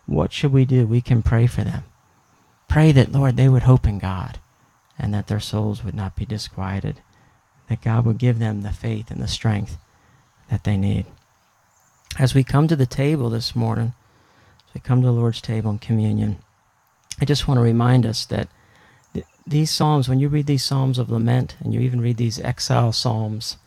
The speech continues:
and the Psalm of discouragement, can you see Jesus here in Psalm forty-two? Do you see that Jesus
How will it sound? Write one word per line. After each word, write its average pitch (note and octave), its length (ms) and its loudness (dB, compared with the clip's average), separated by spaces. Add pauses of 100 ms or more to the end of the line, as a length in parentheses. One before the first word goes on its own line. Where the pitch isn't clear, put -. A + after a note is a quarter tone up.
(580)
and A2+ 80 0
the G#2 60 0
Psalm A#2 340 2
of - 240 -4 (160)
discouragement, B2 920 4 (840)
can C3+ 160 2
you C3 80 6
see D#3 240 -2
Jesus B2+ 540 -2
here C3+ 320 -6 (160)
in B2+ 100 -6
Psalm B2+ 300 -8
forty-two? B2 640 -2 (800)
Do C3 80 2
you A#2+ 60 6
see C3+ 240 2
that A#2+ 180 2
Jesus C3 600 0